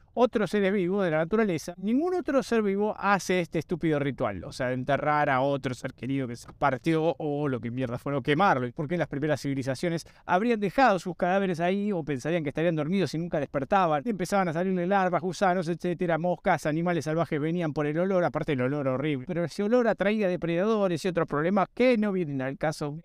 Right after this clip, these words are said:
Hemos optado por hacer este ritual que, en principio, implica uno que llamamos un velatorio en el caso de los difuntos. Antiguamente eran funerarias o casas mortuorias, pero como ese nombre era medio piantaboto,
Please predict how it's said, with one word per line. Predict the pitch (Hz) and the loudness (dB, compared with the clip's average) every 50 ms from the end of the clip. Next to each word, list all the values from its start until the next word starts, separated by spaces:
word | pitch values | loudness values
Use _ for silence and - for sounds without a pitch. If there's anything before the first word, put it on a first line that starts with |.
| _ | _
Hemos | - 233 254 262 214 - - | 2 4 4 4 4 2 -2
optado | 170 - - 180 170 175 185 | -6 -2 0 2 4 4 4
por | 170 180 156 | 2 2 0
hacer | 151 - - 196 | 0 0 0 0
este | 180 - - 143 | -2 0 0 0
ritual | 135 139 135 123 - 160 156 151 151 165 160 - _ _ - 175 | 0 0 -2 -2 -2 0 0 2 0 0 -4 -6 _ _ -20 -6
que, | - 190 196 202 202 170 190 | -2 0 2 2 2 0 0
en | 202 185 175 | -2 -4 -2
principio, | - 208 226 214 170 208 190 226 226 226 214 - - - - _ _ _ _ _ _ | -2 -2 -2 -2 -2 -2 0 0 2 2 2 0 -4 -8 -16 _ _ _ _ _ _
implica | 214 208 208 175 - 233 254 220 - 233 220 | -4 -2 -2 -2 0 -2 0 4 4 4 4
uno | 208 233 247 240 226 | 4 2 0 0 0
que | - 226 214 | 0 0 0
llamamos | - 220 214 233 233 226 175 - | 2 2 2 2 2 0 0 -2
un | 220 208 | -2 -2
velatorio | 190 185 170 156 147 143 - 196 180 151 143 143 139 | 0 2 2 2 2 2 2 2 2 2 2 2 0
en | 135 | 0
el | 135 131 127 | -2 -2 -4
caso | - 131 135 131 - - 156 147 147 | 0 0 0 0 2 0 0 0 2
de | 131 131 127 131 131 135 131 | 2 0 0 2 2 0 0
los | 131 113 113 | -2 -2 -4
difuntos. | 127 113 - - 98 95 - _ - 107 - - - - - | -6 -8 -8 -12 -18 -18 -18 _ -20 -20 -20 -20 -20 -14 -2
Antiguamente | - 233 254 240 311 311 277 294 269 311 277 | 2 2 2 4 4 2 2 2 2 2 2
eran | 247 233 214 175 | 4 4 2 2
funerarias | - - 175 160 160 160 208 220 220 208 190 180 175 165 165 160 147 - - | 0 -4 -2 -2 0 2 4 4 6 4 4 4 2 2 2 0 0 -2 -4
o | 151 | -4
casas | 175 202 180 - 196 165 170 | -2 -2 -2 -2 -2 -4 -2
mortuorias, | 165 160 165 - - 220 202 185 165 175 160 | -4 -4 -4 -2 0 0 2 2 2 0 -2
pero | - - 226 220 | 0 -2 -2 -2
como | - 262 330 | -2 -2 -2
ese | 269 - - 285 | -2 0 0 2
nombre | 240 247 262 269 240 | 2 2 2 2 2
era | 220 214 | 2 2
medio | 202 214 220 202 | 2 2 0 0
piantaboto, | 170 185 175 165 160 143 175 156 165 180 180 175 170 - 160 165 | 2 2 0 0 2 0 0 2 2 2 0 0 -2 -2 -4 -4